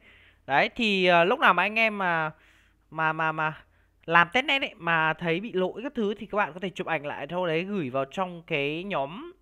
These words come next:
Telegram của nó ấy, ở đây này, để có thể là feedback hoặc là để, để, để, để đóng góp ý kiến cho đội ngũ dự án của nó nhá. Ở đây thì các bạn sẽ thấy là số lượng token nia mà mình vừa deposit lên là hai nghìn này, và số lượng R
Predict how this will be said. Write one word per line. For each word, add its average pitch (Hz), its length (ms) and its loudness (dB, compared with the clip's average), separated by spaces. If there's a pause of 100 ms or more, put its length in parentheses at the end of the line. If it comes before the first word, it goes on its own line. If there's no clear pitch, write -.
(120)
Telegram 170 600 2
của 135 60 -16
nó 131 180 -4
ấy, 185 100 -2 (120)
ở 131 120 -6
đây 139 140 2
này, 143 120 -8 (380)
để 135 80 -10
có 143 60 -6
thể 151 300 -2
là 131 240 2
feedback 117 360 -2 (180)
hoặc - 160 -8
là 127 160 2
để, 117 300 -8
để, 117 180 -8
để, 113 180 -8
để 117 140 -10 (340)
đóng 156 160 -2
góp 208 140 0
ý 196 100 0
kiến 180 320 2
cho 220 120 -4
đội 180 180 -4
ngũ 170 200 -8
dự 208 120 -4
án 151 240 0
của 175 60 -8
nó 139 160 -6
nhá. 202 160 0 (540)
Ở - 40 -14
đây 214 160 8
thì 220 100 -4
các 202 40 -6
bạn 214 140 2
sẽ 185 100 -6
thấy 165 260 4
là 202 340 4
số - 180 -4
lượng 208 280 0
token 190 320 -2
nia 202 200 6
mà 175 100 0
mình 160 220 -6
vừa 160 240 -2
deposit 180 480 -4
lên 202 160 2
là 160 80 -2
hai 160 180 2
nghìn 165 220 -4
này, 143 100 -8 (240)
và 151 100 -2
số 165 160 -2
lượng 190 280 0
R 160 180 -4